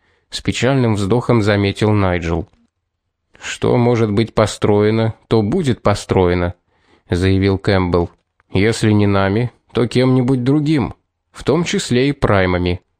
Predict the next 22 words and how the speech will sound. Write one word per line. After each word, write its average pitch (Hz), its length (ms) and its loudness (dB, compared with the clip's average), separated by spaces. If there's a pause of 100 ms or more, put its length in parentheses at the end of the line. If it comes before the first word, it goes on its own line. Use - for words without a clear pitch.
Вряд 156 320 -2
ли 107 80 2
стоит 110 360 0
беспокоиться, 110 800 0
что - 220 -2
его 101 200 2
применят 107 580 0
другие 117 480 0
династии. 113 760 -2 (380)
До 101 220 2
сих - 280 -4
пор 110 220 2
у 113 40 2
нас 110 300 -2
не 123 160 2
было 113 220 0
конфликтов 101 640 -2
такого 110 400 0
масштаба». 90 720 0 (720)
«До 117 280 2
сих 131 320 -4
пор», 185 340 -2